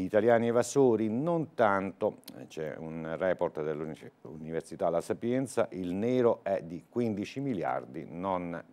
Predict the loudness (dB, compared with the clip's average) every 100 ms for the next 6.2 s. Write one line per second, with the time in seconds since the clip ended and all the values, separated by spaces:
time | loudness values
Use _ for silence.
0 | _ -4 -4 -4 -10 -10 -10 -16 -20 -20
1 | -20 -20 -20 -20 -20 -20 _ _ _ _
2 | 8 12 12 12 10 8 4 8 8 10
3 | 8 6 -8 -2 0 0 0 0 4 4
4 | 4 0 0 0 0 0 2 4 4 4
5 | -4 6 6 6 2 2 6 10 8 8
6 | 6